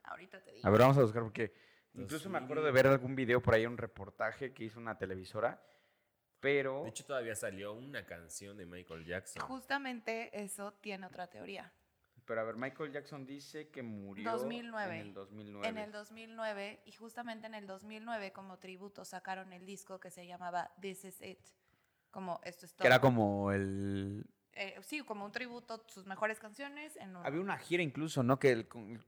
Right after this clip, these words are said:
Speaker 2: concierto que se iba a hacer, no sé, ¿no se hizo o sí se hizo
Speaker 3: No,
Speaker 2: el de
Speaker 3: se iba a
Speaker 1: No.
Speaker 3: hacer.
Speaker 2: se iba a hacer que iba a ser en Londres, ¿no?
Speaker 1: Sí.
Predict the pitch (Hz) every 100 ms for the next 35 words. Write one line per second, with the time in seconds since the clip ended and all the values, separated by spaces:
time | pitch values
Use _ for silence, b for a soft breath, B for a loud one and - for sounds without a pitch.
0 | - - 117 127 143 143 131 107 98 _
1 | - 110 104 120 127 - 117 123 156 -
2 | _ 107 113 - 117 110 110 120 151 139
3 | 165 143 - 113 107 104 101 101 101 101
4 | 104 104 92 82 87 131 135 127 135 123
5 | 123 113 113 107 110 120 113 101 101 107
6 | 135 160 -